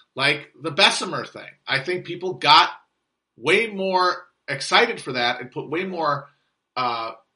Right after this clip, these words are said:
folk-, emotional energy into that than it warranted, given the real condition of labor in this country vis-a-vis a company like Amazon. And the reason for that is because people have certain expectations around politics,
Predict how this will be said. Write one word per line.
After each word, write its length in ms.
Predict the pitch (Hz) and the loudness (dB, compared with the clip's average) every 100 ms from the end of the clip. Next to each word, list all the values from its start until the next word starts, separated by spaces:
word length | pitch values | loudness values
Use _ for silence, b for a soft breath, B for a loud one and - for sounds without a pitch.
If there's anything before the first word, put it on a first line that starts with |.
| _ _ _ _ _ - - | _ _ _ _ _ -20 -8
folk-, 300 | 185 190 185 | -2 -2 -2
emotional 520 | 151 147 208 - 175 | -6 2 2 2 -2
energy 340 | 156 208 233 156 | -2 -2 -2 -4
into 140 | 127 | -4
that 260 | 123 123 - | -2 -2 -2
than 140 | 135 | -4
it 180 | 131 120 | -4 -6
warranted, 680 | 156 262 170 131 110 110 143 | -2 0 -2 -4 -8 -8 -10
given 440 | - 160 160 156 139 B | 4 4 4 -4 -10 B
the 160 | 131 156 | -6 -4
real 580 | 151 131 208 220 208 190 | -2 -2 -2 0 0 0
condition 520 | 190 151 185 190 175 | -4 0 2 2 -2
of 100 | 147 | -4
labor 340 | 180 233 185 | 0 0 0
in 60 | 135 | -4
this 160 | 123 - | -8 -10
country 340 | 131 - 156 | -10 -8 -8
vis-a-vis 440 | 160 151 143 143 | -6 -6 -4 -4
a 40 | 135 | -4
company 300 | 135 123 123 | -6 -6 -4
like 180 | 127 180 | -4 -2
Amazon. 400 | 220 196 107 - _ b b b b b _ _ _ _ _ _ - - _ b b _ _ _ _ _ _ _ _ _ _ _ _ - - | -2 -4 -8 -14 _ b b b b b _ _ _ _ _ _ -20 -20 _ b b _ _ _ _ _ _ _ _ _ _ _ _ -20 -18
And 180 | - 143 | -12 -10
the 80 | - | -10
reason 380 | - 311 320 226 | -4 -2 -2 -6
for 100 | 139 | -10
that 320 | 107 123 - | -4 -4 -4
is 140 | 127 | -10
because 320 | - 127 131 139 | -10 -10 -10 -10
people 240 | 123 143 | -12 -8
have 120 | 143 | -6
certain 280 | 139 143 143 | -6 -10 -8
expectations 1080 | 156 185 - 254 - 285 311 175 160 220 - | -6 -4 -4 -6 -2 0 2 0 -4 -10 -10
around 280 | 151 160 175 | -2 -2 -2
politics, 640 | 190 208 220 156 120 - | 2 2 2 -4 -10 -10